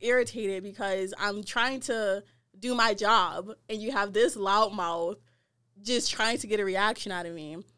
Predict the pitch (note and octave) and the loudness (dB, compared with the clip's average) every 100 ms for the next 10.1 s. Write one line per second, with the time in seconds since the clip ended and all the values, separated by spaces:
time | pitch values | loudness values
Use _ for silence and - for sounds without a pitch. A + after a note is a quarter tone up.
0 | _ _ _ A#3+ A#3+ B3 A#3 - D#4+ F#4 | _ _ _ 0 2 2 0 0 0 2
1 | G4 C#4 A#3+ A3+ G#3+ G3 F#3+ G3 - - | 0 -2 -4 -2 -4 -4 -6 -8 -8 -4
2 | F4 D4+ G#3+ G3 F#3 - _ _ F#3+ B3 | 0 0 -2 -6 -10 -14 _ _ -2 2
3 | F4 F#4+ G#3 F3 D3+ - E2+ E2+ - - | 2 0 -6 -8 -8 -12 -14 -20 -20 -20
4 | _ _ _ _ _ _ B3+ C4 C#4+ A#3+ | _ _ _ _ _ _ 0 2 4 4
5 | F#3+ C4 - E4+ C4+ A#3 - G#3+ G3+ F#3+ | 4 4 4 -2 -2 -4 -6 -6 -6 -6
6 | F3+ _ F#3+ A3 G#3+ - G#3+ F#3+ F3+ G3+ | -10 _ _ -2 0 0 0 -2 -4 -6
7 | E3+ - C4 F#3 D2+ - - - _ _ | -6 -2 0 0 -4 -14 -18 -20 _ _
8 | - A#3+ A3+ G#3+ A3+ A3 C#4 D4 C4+ B3 | -2 4 4 4 4 4 4 2 -4 -4
9 | A#3 G#3 G#3 G3 F3+ - C#4 C#4 G3+ F#3+ | -4 -4 -2 -4 -4 -2 -2 -2 -6 -6